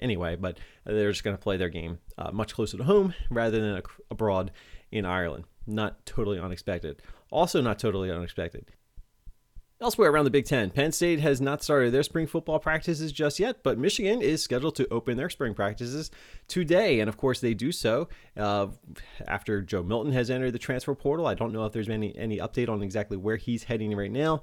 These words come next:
Uh, but again, this is the start of another big year, I think, for Jim Harbaugh. And Jim Harbaugh critics, uh, you know, we've been pretty critical of Jim Harbaugh, but I've also pr-, uh, complimented him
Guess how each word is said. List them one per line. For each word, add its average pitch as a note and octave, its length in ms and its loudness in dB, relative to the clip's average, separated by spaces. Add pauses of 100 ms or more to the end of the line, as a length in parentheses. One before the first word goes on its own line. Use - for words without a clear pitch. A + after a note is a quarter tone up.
(380)
Uh, G#2 160 2
but G2 160 0
again, C3+ 340 0
this A2+ 220 -2
is G#2 140 -6
the G#2+ 80 -2
start A2+ 280 0
of G#2 80 -2
another A#2 580 -2 (280)
big C#3 260 4
year, C#3+ 400 4
I G#2+ 80 -4
think, B2 220 -6
for B2 80 -4
Jim C3 220 -2
Harbaugh. A#2 520 0
And F#2+ 200 -4 (240)
Jim G#2+ 180 -2
Harbaugh A2+ 320 0
critics, - 500 -2 (360)
uh, F#2+ 260 -4
you A2 140 0
know, A2 100 2
we've A2 320 -2
been A#2+ 320 0 (160)
pretty B2+ 240 0
critical B2+ 420 0
of A2+ 80 -2
Jim B2 140 0
Harbaugh, B2 300 0
but C3 100 2
I've D#3+ 120 4
also F#3+ 240 0
pr-, - 240 -4 (180)
uh, A#2 220 2 (100)
complimented A2 560 -2
him G2+ 180 -2